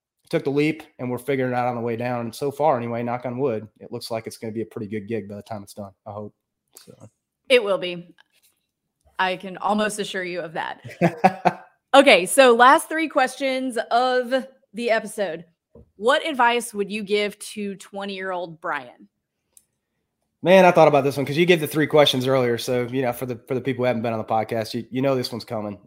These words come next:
Speaker 1: And, uh, of course, my, uh, my answer is gonna be, "Gosh, I wish I'd started sooner," right? Um, but there's a catch twenty-two to that. I, you know, I was twenty-one and I kinda had the roadmap in front of me.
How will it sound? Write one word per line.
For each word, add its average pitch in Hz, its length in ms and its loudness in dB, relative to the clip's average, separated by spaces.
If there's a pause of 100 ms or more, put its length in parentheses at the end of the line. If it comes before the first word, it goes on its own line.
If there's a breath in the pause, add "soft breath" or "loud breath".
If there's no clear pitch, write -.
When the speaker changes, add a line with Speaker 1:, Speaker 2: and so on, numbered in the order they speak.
Speaker 1:
And, 113 240 -6
uh, 110 240 -4 (1080 soft breath)
of - 140 -12
course, - 640 2 (280)
my, 135 440 0
uh, 113 360 -2 (720)
my 127 160 0
answer 131 240 -2
is 117 80 -10
gonna 123 140 -4
be, 113 100 -4
"Gosh, 120 300 -2
I 120 40 -6
wish 113 200 -6
I'd 104 120 -6
started 104 240 -8
sooner," 101 300 -12 (240)
right? 107 300 -6 (720)
Um, 117 380 -4 (340)
but 143 100 -4
there's 170 160 -4
a 165 60 -2
catch - 300 -4
twenty-two 165 420 -2
to 120 100 0
that. 101 360 -6 (140)
I, 104 60 -14
you 113 160 -8
know, 139 60 0
I 135 80 4
was 143 140 0
twenty-one 160 600 2
and 135 100 0
I 127 60 2
kinda 135 300 -2
had 135 200 -2
the 127 60 -4
roadmap 123 460 -2
in 104 40 -10
front 120 220 -6
of 117 60 -4
me. 113 240 -10